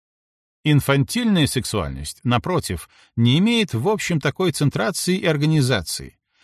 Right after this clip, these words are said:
Ее отдельные частные влечения равноправны,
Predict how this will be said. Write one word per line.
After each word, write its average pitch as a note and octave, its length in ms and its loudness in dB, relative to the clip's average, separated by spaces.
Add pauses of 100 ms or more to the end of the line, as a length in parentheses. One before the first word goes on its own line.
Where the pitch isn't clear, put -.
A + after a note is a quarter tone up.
(100)
Ее G3+ 360 4
отдельные F3+ 500 2
частные E3 500 0
влечения F3+ 640 2
равноправны, C#3+ 840 0